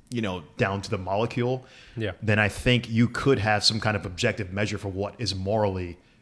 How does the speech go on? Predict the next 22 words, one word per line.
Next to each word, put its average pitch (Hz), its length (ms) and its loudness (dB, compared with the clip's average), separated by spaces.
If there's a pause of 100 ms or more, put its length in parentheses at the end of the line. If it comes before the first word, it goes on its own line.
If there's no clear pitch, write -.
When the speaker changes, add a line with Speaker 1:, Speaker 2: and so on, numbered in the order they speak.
(120)
Speaker 1:
good 107 240 2
and 92 120 -8
what 87 100 -6
is 85 140 -10
not. 95 360 -4 (220)
Speaker 2:
Yeah. 104 140 -8
Speaker 1:
And 107 80 0
I'll 101 100 2
tell - 200 4
you 269 120 6
what 113 160 4
I 107 60 4
think 98 240 -2
the 101 80 -4
indicator 92 360 -8
would 80 240 -14
be. 104 360 0 (880)
So 104 540 2 (440)
when 117 220 -2
we 135 180 2
actually 120 400 2
have 117 640 4